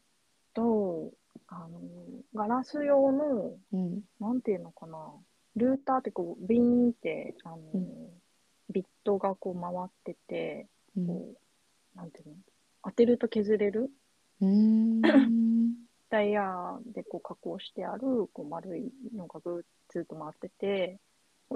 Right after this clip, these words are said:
Speaker 1: 手でガチャガチャやってもちょっとラジオなんであれですけど、
Speaker 2: うん。<laughs>
Speaker 1: それにこうガラスを当てると削れていくみたいな、
Speaker 2: うん。へー。
Speaker 1: 機械があっ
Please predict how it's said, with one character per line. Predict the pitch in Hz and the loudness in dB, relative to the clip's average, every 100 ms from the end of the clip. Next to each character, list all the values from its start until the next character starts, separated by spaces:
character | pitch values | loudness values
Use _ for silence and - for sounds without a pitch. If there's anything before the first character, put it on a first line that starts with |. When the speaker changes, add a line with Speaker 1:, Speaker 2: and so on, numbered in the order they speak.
| - | 2
Speaker 1:
手 | 269 | 4
で | 180 | 4
ガ | 165 175 | 0 -8
チ | |
ャ | 165 | -6
ガ | 156 | -8
チ | - | -10
ャ | |
や | 147 | -16
っ | |
て | - | -14
も | 147 | -14
ち | 147 - | -14 -14
ょ | - | -10
っ | |
と | 160 | -8
ラ | |
ジ | 147 143 | -8 -10
オ | |
な | 139 | -12
ん | 156 | -10
で | 165 | -10
あ | |
れ | 202 214 | -4 -4
で | |
す | 214 - - | -2 -4 -4
け | - | -2
ど、 | 208 277 277 - | 2 4 4 6
Speaker 2:
う | |
ん。 | 202 196 220 339 294 | 6 6 8 8 8
<laughs> | 285 - | 4 2
Speaker 1:
そ | 240 | 4
れ | 190 | 4
に | 220 262 | 6 4
こ | 247 | 4
う | 190 | 2
ガ | 185 | 2
ラ | 185 | 0
ス | - 185 | 0 -2
を | |
当 | 170 | -2
て | - 180 | -4 -8
る | 180 | -8
と | - 359 | -6 -6
削 | 208 185 170 | -4 -4 0
れ | 180 | 0
て | 165 | 0
い | - | -4
く | 160 | -6
み | 165 | -8
た | 156 160 | -8 -14
い | 151 | -10
な、 | 170 170 160 _ _ _ - | -8 -8 -10 _ _ _ -4
Speaker 2:
う | |
ん。 | 190 | -2
へ | 180 190 214 | 2 2 4
ー。 | 220 247 247 254 | 8 8 8 2
Speaker 1:
機 | 254 | -4
械 | 247 170 160 | -4 -6 -6
が | - | -10
あ | |
っ | - | -10